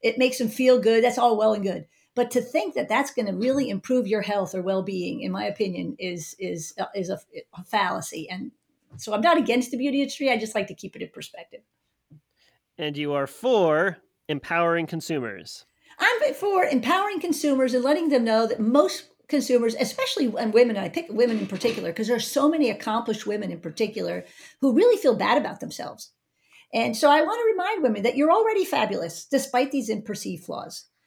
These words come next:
Speaker 1: Number two, there's no correlation between the cost of a product and what you pay and, and its efficacy.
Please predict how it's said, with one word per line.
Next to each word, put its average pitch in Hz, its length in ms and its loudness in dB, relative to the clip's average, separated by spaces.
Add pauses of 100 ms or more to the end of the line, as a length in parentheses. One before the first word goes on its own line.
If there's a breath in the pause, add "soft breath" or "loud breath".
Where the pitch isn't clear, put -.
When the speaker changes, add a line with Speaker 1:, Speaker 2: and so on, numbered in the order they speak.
(220)
Speaker 1:
Number 254 200 2
two, 320 440 -2
there's 233 240 0
no 262 180 4
correlation 226 640 0
between 208 320 -6
the 190 80 -6
cost 294 460 -2
of 294 80 -6
a 285 60 -2
product 302 480 -4 (260)
and 196 120 -2
what 220 200 -4
you 208 100 -4
pay 226 260 -4
and, 196 240 0
and 214 140 -2
its 202 140 -8
efficacy. 277 540 -6